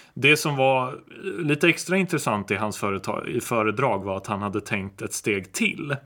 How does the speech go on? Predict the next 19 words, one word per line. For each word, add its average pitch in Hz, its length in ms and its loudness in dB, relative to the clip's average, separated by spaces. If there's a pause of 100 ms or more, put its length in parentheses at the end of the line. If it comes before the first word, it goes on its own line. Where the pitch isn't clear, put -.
(640)
Eh, 139 420 -4 (320)
för 131 240 4
vad 135 240 2
gäller 135 260 4
lagstiftning 139 840 2
och, 113 600 2
och 117 100 0
brottsrubriceringar, 117 1500 0 (480)
eh, - 280 -12
sådär, 101 540 0 (320)
så, - 300 -2 (100)
så 135 160 0
att - 220 0
hacka 156 420 -2
en 151 160 0
buttplug 110 720 0
eller 113 480 2
någon 123 220 -2
annan 135 580 0